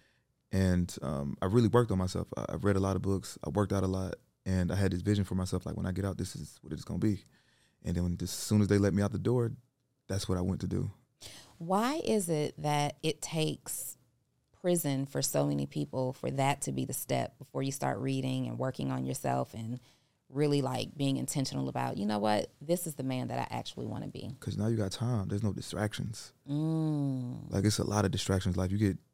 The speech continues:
Speaker 1: women, which is number one for wom-, for men,
Speaker 2: Mm-hmm.
Speaker 1: and then trying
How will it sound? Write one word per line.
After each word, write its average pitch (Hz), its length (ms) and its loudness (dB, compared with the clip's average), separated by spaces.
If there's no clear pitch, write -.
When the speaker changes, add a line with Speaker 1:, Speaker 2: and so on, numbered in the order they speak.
Speaker 1:
women, 98 420 6
which 98 240 0
is 92 240 2
number 104 240 8
one 98 160 8
for 95 140 -4
wom-, 92 240 2
for 98 120 2
men, 95 320 4
Speaker 2:
Mm-hmm. 147 220 -6
Speaker 1:
and 92 100 4
then 92 200 6
trying 107 240 2